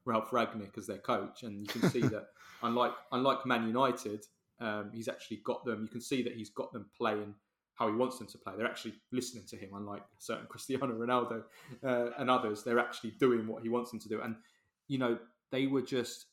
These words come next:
Speaker 1: every time, and you, even though you, uh, Italy had, like, sixty percent of the possession, they were just destroying Italy, especially in, in that first half.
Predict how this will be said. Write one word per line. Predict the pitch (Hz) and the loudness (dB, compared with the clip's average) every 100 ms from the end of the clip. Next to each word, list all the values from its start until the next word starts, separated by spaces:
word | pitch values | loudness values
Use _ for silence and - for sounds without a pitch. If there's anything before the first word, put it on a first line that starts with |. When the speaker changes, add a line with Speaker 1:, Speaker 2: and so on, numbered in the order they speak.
| _ _ _ _ - | _ _ _ _ 0
Speaker 1:
every | 139 135 131 | 0 0 -4
time, | 127 135 127 | 0 2 2
and | 113 117 | 2 -2
you, | 131 | -2
even | 151 147 | -2 0
though | |
you, | 135 120 120 123 143 | -2 -2 -6 -6 -2
uh, | 117 127 | -2 0
Italy | 131 - | -2 -2
had, | 113 120 | 0 0
like, | 113 | -4
sixty | - 120 - | -6 -10 -8
percent | 127 113 120 110 | -8 -8 -8 -8
of | |
the | 117 | -12
possession, | 101 107 123 - 98 _ _ _ _ _ | -8 -4 -4 -8 -16 _ _ _ _ _
they | - 120 | 0 2
were | 120 113 | 2 0
just | - - | -2 -10
destroying | - - - 120 113 | -12 -10 0 2 2
Italy, | 101 - 104 | 0 -8 -10
especially | - 127 139 | -6 -6 -4
in, | 131 | -4
in | 135 | -4
that | 143 - | -4 -4
first | 143 127 - | -2 -2 -2
half. | 131 104 98 | 0 0 -2